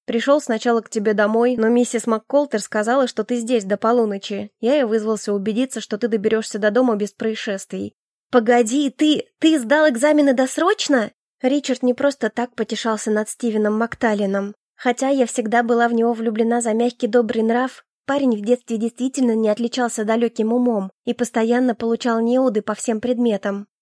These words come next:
Представить теперь, что он отличник высшей академии в Южной Даларе,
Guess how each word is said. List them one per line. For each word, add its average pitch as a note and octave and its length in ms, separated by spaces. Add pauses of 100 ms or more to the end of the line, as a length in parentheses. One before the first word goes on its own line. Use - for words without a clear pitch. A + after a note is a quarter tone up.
(240)
Представить A#3+ 640
теперь, A3+ 420
что - 260
он C4 140
отличник A3+ 520
высшей A3+ 300
академии A3 540
в G3+ 40
Южной A3+ 340
Даларе, G#3 580